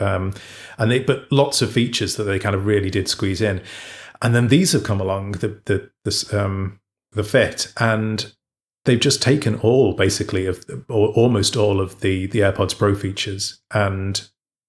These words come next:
packaged them in for somewhat, something cheaper. And I think, you know, I prefer the fit of them. I have very odd ears, though. You know, I, um, I struggle with in-ear earbuds to get them to stay in.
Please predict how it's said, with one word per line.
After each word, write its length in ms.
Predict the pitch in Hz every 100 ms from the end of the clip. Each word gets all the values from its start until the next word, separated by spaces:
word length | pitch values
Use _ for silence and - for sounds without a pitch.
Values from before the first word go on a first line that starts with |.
| _
packaged 340 | - - - -
them 80 |
in 80 | 107
for 100 | 98
somewhat, 360 | 113 101 101 -
something 260 | 107 101
cheaper. 540 | 101 151 139 160 170 -
And 480 | 113 101 101 101 - _ _ _ _ _ -
I 80 | 110
think, 320 | 101 - 208
you 80 | 175
know, 80 | 143
I 80 | 110
prefer 360 | 120 - 151
the 80 | 117
fit 280 | - 135 117
of 140 | 90
them. 140 | 95 92
I 100 | 98
have 260 | 104 - - - -
very 200 | 107 104
odd 200 | 101 95
ears, 300 | 92 90 -
though. 220 | 90 87 _
You 120 | - 92
know, 100 | 87
I, 120 | 90 -
um, 420 | 92 87 90 - -
I 100 | 107
struggle 460 | 101 - 113 104 95
with 160 | 90 98
in-ear 300 | 90 90 90
earbuds 460 | 92 92 90 - -
to 80 |
get 100 | -
them 80 | 92
to 80 | 90
stay 300 | 90 101 90
in. 160 | 85